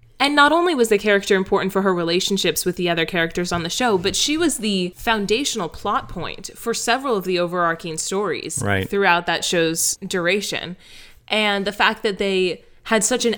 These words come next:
Speaker 1: out-of-character exit for her, suddenly she was going through this crisis that didn't really have any build-up.
Speaker 2: Yeah, it was almost like, "Oh, she's leaving. We have two episodes to kind of plant the seed and have it grow." And so I get totally what the Castle guys are doing. They're trying to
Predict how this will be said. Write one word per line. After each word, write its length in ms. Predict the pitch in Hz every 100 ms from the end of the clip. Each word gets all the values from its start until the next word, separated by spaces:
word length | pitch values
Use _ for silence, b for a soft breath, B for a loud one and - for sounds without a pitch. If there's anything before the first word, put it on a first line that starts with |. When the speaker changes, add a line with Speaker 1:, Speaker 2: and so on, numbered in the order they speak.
| 185
Speaker 1:
out-of-character 840 | 196 220 220 - 175 202 - 185 -
exit 360 | 170 180 196
for 220 | - 214 208
her, 240 | 226 226
suddenly 480 | 220 190 185 196 190
she 180 | - 175
was 160 | 170
going 240 | - 180 180
through 140 | 185
this 180 | 156 -
crisis 600 | - 196 196 196 196 190
that 320 | 175 160 -
didn't 280 | - 233 208 202
really 280 | 208 214
have 180 | 196 185
any 160 | 175 165
build-up. 640 | 165 165 185 202 190 - b b b
Speaker 2:
Yeah, 260 | - 127 120
it 40 | 139
was 140 | 131
almost 280 | 147 160 -
like, 160 | 131 127
"Oh, 140 | 147
she's 240 | 127 123 117
leaving. 440 | 123 135 151 160 b b -
We 100 | 131
have 140 | 117
two 180 | - 156
episodes 520 | 123 123 120 104 -
to 240 | - 107 95
kind 220 | 113 104
of 220 | 95 -
plant 260 | - 147 143
the 60 | 131
seed 400 | - 117 113 - -
and 140 | 104
have 160 | 107 113
it 100 | 110
grow." 320 | 107 107 78 - -
And 100 | 143
so 120 | 185
I 60 | 170
get 280 | 156 220 180
totally 360 | - 156 156
what 120 | 127 123
the 60 |
Castle 320 | 117 120 117 110
guys 300 | 104 101 98
are 60 |
doing. 280 | 98 98 87
They're 120 | 107
trying 320 | 107 143 156
to 400 | 147 135 123 117